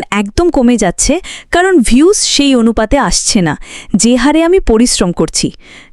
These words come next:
যাই হোক, ওসব কথা বাদ। সেভেন্টি পার্সেন্ট লোক তো ভিডিও লাইকই করে না। আমি বুঝি না যারা আমার ভিডিও দেখে, যাদের ভালো লাগে,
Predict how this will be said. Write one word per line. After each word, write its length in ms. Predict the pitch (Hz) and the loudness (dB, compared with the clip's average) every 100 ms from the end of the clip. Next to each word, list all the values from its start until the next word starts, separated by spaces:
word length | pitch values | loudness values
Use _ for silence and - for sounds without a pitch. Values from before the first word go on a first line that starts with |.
| - | -4
যাই 300 | 185 220 370 | 0 0 0
হোক, 320 | - 170 - - | 0 -2 -4 -4
ওসব 240 | 226 220 - | -2 -2 -2
কথা 220 | 170 185 | -2 0
বাদ। 240 | 156 147 - - - - | -2 -4 -8 -16 -20 -12
সেভেন্টি 480 | - 392 381 415 392 | -2 0 2 2 2
পার্সেন্ট 420 | 370 330 - 349 | 0 0 0 2
লোক 200 | 269 285 - | 2 2 0
তো 100 | 320 | 0
ভিডিও 360 | 254 233 285 | 2 2 4
লাইকই 440 | 302 185 180 - 349 | 4 4 0 0 0
করে 260 | 233 175 | 0 -2
না। 180 | 147 - - - - - | -4 -8 -16 -20 -12 -2
আমি 220 | 247 311 | 2 2
বুঝি 340 | 220 254 - | 2 2 2
না 220 | 370 190 214 - - | 2 0 -4 -6 -2
যারা 320 | 214 226 247 | 0 2 2
আমার 160 | 254 262 | 2 0
ভিডিও 280 | 208 196 233 | 0 2 2
দেখে, 520 | 208 170 165 - 214 160 - - | 2 -2 -2 0 0 -4 -12 -8
যাদের 260 | - 233 277 | -2 0 0
ভালো 320 | 220 - 180 269 | 0 0 2 2
লাগে, 320 | 247 170 | 2 0